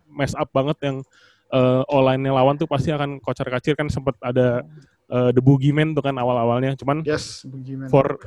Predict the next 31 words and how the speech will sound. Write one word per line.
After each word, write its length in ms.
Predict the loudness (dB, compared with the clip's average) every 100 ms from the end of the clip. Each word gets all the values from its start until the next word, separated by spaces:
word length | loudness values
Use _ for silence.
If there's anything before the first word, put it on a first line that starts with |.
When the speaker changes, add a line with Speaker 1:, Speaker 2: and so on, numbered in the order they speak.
| -6
Speaker 1:
eh, 320 | -2 0 -2 -4 -4
reaching 280 | -2 0 0
that 120 | 2
level 280 | 2 0 0
tahun 200 | 0 -2
ini, 240 | -2 -2 -4 _ _ _ _ -6
I 80 |
think 360 | 0 0 0 -2
it's 80 | -2
gonna 200 | -2 0
be 100 | 0
hard, 200 | 0 0
tapi 560 | -2 -4 0 0 0 -2 _ _ _ _
as 160 | -4 0
for 200 | -2 0
now, 320 | 2 2 0 -4
I'm 160 | -4 -2
happy 240 | -2 0
with 160 | 0 0
the 40 |
D. 360 | 0 0 0 -4 _ _
Eh, 480 | -8 -2 0 -2 -4 -8 _ _ _ _ _ 2
there's 240 | 4 6
so 160 | 4 4
much 180 | 2
improvement 480 | 0 0 0 0 0
tuh 140 | 2 2
ada 160 | 2
di, 400 | 0 2 2 0 -4 -6
eh, 260 | 0 0 0
linebacker. 680 | -4 -4 -4 0 0 0